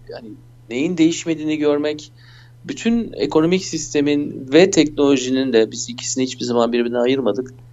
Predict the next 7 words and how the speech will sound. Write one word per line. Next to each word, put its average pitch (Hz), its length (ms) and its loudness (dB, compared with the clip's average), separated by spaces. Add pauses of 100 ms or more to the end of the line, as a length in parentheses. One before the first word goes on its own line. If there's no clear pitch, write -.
(360)
bir 139 60 -4
şekilde 175 520 2
insanları 156 520 2
uyutmaya 147 760 4
yönelik 123 520 -2
olması, 104 540 -4 (100)
yani - 200 -12